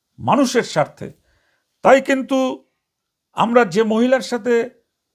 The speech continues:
এই যে পঞ্চানন বাবা ওরফে দেবু রায়, তিনি তাকে ঠকালেন, কিভাবে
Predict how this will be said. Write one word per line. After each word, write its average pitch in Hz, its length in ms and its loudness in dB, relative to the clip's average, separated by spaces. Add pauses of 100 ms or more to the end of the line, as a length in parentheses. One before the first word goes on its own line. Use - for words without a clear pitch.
(200)
এই 262 240 4
যে 233 160 2 (320)
পঞ্চানন 233 580 -6
বাবা 202 300 2 (960)
ওরফে 233 340 0
দেবু 208 320 0
রায়, 214 320 2 (1300)
তিনি 233 160 0
তাকে 220 260 -4 (120)
ঠকালেন, 214 540 0 (880)
কিভাবে 240 320 0